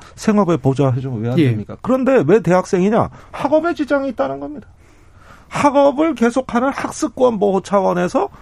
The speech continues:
Speaker 1: 면제시켜준 거예요. 그러니까 비단 이 저 대중문화예술뿐만이 아니라 우리나라 병역제도에서 각종 예외적이고 면제, 뭐 그 특례 이런 조항들 다 모아보면은 이게 사회 계층 질서에 그대로 들어맞는
Speaker 2: 예.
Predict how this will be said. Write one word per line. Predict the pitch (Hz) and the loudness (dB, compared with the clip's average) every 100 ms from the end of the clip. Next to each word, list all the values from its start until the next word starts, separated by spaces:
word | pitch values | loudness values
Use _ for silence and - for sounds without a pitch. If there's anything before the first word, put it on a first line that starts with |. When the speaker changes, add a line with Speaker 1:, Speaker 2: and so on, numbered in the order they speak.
| - - | -20 -10
Speaker 1:
면제시켜준 | - 196 165 127 - 98 90 | -4 -2 -2 -6 -10 -12 -12
거예요. | 82 80 - - - | -16 -18 -20 -20 -6
그러니까 | 262 294 - | -2 2 2
비단 | - 180 226 277 262 | 2 0 2 2 2
이 | 254 247 226 180 | -2 0 0 2
저 | 226 214 175 | 2 2 2
대중문화예술뿐만이 | 160 196 247 233 226 214 208 220 214 - 226 220 233 | 0 0 0 2 2 2 2 0 -2 -2 -2 0 2
아니라 | 208 220 220 | 0 2 2
우리나라 | 143 208 240 226 233 | 2 0 2 2 0
병역제도에서 | 233 151 196 202 226 202 202 196 233 | 0 0 0 0 -2 0 0 -2 -4
각종 | - 120 - 233 165 | -8 -8 -4 -2 2
예외적이고 | 131 165 202 190 190 185 196 214 - - - | 2 2 2 0 -2 -4 -2 -2 -4 -20 -2
면제, | 127 151 208 196 208 208 | 2 4 2 2 2 2
뭐 | 170 202 208 | 0 0 0
그 | - 196 - | 0 -2 -4
특례 | - 240 226 220 | -8 -4 0 0
이런 | 160 185 220 | 2 0 2
조항들 | 208 202 202 226 | 2 0 0 -2
다 | - - - - | -4 -12 -4 0
모아보면은 | 262 233 208 185 202 240 123 - - - | 4 4 2 2 0 0 -2 -4 -20 -14
이게 | 214 214 | -6 -4
사회 | - 269 277 311 | -2 -2 0 0
계층 | - 202 - 277 | 0 -4 -2 -4
질서에 | 254 254 262 302 - | -2 -2 0 -2 -2
그대로 | 208 180 262 277 | -2 2 2 2
들어맞는 | 220 156 131 120 104 | 4 6 6 4 2
Speaker 2:
예. | 190 220 | 0 -2